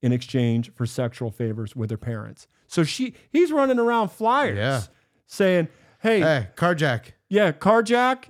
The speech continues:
Speaker 1: and fucking titties
Speaker 2: And
Speaker 1: in the,
Speaker 2: tit-,
Speaker 1: uh, the
Speaker 2: titties on the
Speaker 1: motorhome.
Speaker 2: hike.
Speaker 1: It was
Speaker 2: Yeah.
Speaker 1: a deal.
Speaker 2: Hike
Speaker 1: It,
Speaker 2: titty.
Speaker 1: we, we, we had an agreement that I could diddle if
Speaker 2: Yeah.
Speaker 1: I did them.
Speaker 2: You wrote an affidavit. You signed a, <laughs> an official government document.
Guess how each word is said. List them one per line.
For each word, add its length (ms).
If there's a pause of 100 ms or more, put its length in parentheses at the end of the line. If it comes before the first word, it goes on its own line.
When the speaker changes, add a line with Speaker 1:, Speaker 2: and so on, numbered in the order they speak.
Speaker 1:
and 200
fucking 340
titties 380
Speaker 2:
And 140
Speaker 1:
in 60
the, 140
Speaker 2:
tit-, 160
Speaker 1:
uh, 420 (340)
the 120
Speaker 2:
titties 180
on 120
the 60
Speaker 1:
motorhome. 320
Speaker 2:
hike. 80 (200)
Speaker 1:
It 120
was 120
Speaker 2:
Yeah. 100
Speaker 1:
a 40
deal. 640
Speaker 2:
Hike 180
Speaker 1:
It, 80
Speaker 2:
titty. 240
Speaker 1:
we, 260 (100)
we, 260
we 220
had 160
an 120
agreement 720 (200)
that 100
I 140
could 420
diddle 500 (240)
if 120
Speaker 2:
Yeah. 220
Speaker 1:
I 180
did 320
them. 360
Speaker 2:
You 140
wrote 260
an 140
affidavit. 640
You 120
signed 480
a, 160 (160)
<laughs> 160
an 120
official 600
government 600
document. 680